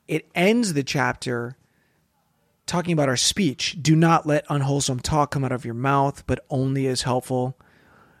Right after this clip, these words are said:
for building others up according to their needs. Do not grieve the Holy Spirit." And then it says, "Get rid of all bitterness, rage, and anger, brawling and slander, along with every form of malice. Be kind and compassionate to one another, forgiving each other,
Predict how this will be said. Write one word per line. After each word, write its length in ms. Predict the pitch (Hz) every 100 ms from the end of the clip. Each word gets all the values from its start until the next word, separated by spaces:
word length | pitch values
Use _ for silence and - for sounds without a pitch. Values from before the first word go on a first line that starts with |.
| -
for 180 | 127
building 380 | 123 135 139 147
others 260 | 135 127 127
up 240 | 123 - -
according 360 | 139 - 156 139
to 40 |
their 160 | 139 135
needs. 400 | 131 127 123 -
Do 160 | -
not 320 | 135 131 135 131
grieve 460 | 135 139 147 143
the 80 | 139
Holy 180 | 135 135
Spirit." 380 | - 139 131 127
And 160 | 139
then 100 | 175
it 120 | 233 -
says, 160 | 151
"Get 180 | 135 160
rid 220 | 151 170
of 120 | 160 -
all 260 | 160 151
bitterness, 640 | 139 151 151 147 143 - - _ _
rage, 540 | - 143 139 139 139 143
and 160 | 135 131
anger, 460 | 143 147 135 139 135
brawling 640 | 131 131 139 143 147 143
and 100 | 135
slander, 580 | - 139 139 139 139 135
along 360 | 131 131 131 135
with 160 | 131 -
every 280 | 147 143
form 280 | 131 143 139
of 160 | 127 117
malice. 640 | 127 143 147 123 120 - - _ _ _ _ _ _ -
Be 120 | 151
kind 640 | - - 170 170 165 160 165
and 120 | 139
compassionate 720 | 135 - - 147 151 147 123
to 100 | -
one 140 | 131 131
another, 320 | 131 127 123
forgiving 560 | - 127 127 139 147 135
each 200 | 123 131
other, 320 | 123 123